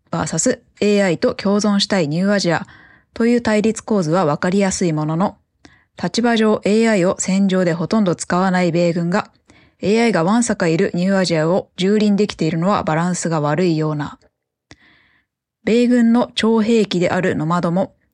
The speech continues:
あんだけでかくて高性能なやつなら、絶対エーアイ入ってるやん、と突っ込みたくなりましたし、最近Netflixでプルートを見たので、個人的にはアルフィーとノマドが開口した際に、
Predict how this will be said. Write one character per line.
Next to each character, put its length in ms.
あ 120
ん 80
だ 120
け 140
で 100
か 120
く 80
て 160
高 260
性 260
能 220
な 140
や 120
つ 100
な 100
ら、 200
絶 260
対 360
エ 40
ー 60
ア 20
イ 60
入 140
っ 40
て 160
る 80
や 80
ん、 60
と 220
突 140
っ 40
込 120
み 100
た 120
く 120
な 100
り 100
ま 120
し 60
た 100
し、 240
最 220
近 200
Netflix 840
で 280
プ 120
ル 160
ー 20
ト 180
を 60
見 120
た 120
の 120
で、 240
個 140
人 180
的 220
に 100
は 300
ア 100
ル 120
フ 100
ィ 60
ー 40
と 180
ノ 120
マ 160
ド 100
が 220
開 180
口 280
し 60
た 120
際 240
に、 200